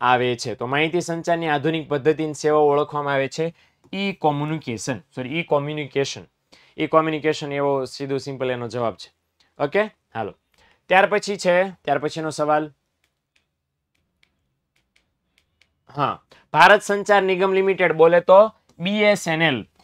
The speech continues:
એ કઈ સેવા આપણને પૂરી પાડે છે? બી એસ એન એલ કદાચ કોઈ નામ સાંભળ્યું હોય તો, હે ને? તો ભારત સરકારનું છે.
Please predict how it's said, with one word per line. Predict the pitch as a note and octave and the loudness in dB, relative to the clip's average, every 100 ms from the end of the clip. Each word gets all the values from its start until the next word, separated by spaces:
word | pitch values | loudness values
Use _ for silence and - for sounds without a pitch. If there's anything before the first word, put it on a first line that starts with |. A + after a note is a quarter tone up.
| _ E3 | _ -6
એ | E3+ | -4
કઈ | G#3 A3+ | 0 0
સેવા | G#3 - G3+ G3 | -2 0 6 8
આપણને | F3 F3 F3+ F3+ | 8 4 0 -2
પૂરી | - E3 D#3+ | -2 -4 0
પાડે | C#3 C3+ | 2 2
છે? | D#3 | 0
બી | D#3 F#3 | -2 -2
એસ | F#3 F3+ | -2 -2
એન | F3+ | -2
એલ | |
કદાચ | E3+ E3+ E3+ | 0 0 0
કોઈ | D#3 E3+ | 0 0
નામ | D#3+ E3 | 0 -4
સાંભળ્યું | D3+ D3+ D3 C#3 | -4 -4 -2 0
હોય | C3 | 0
તો, | C#3+ - _ _ C#3+ | -4 -10 _ _ -4
હે | |
ને? | E3+ D#3 | -2 -2
તો | C#3+ | 0
ભારત | C#3+ D#3+ - | 2 2 2
સરકારનું | E3 F3 E3+ F3 | 0 2 2 0
છે. | F3 F3+ | -4 -8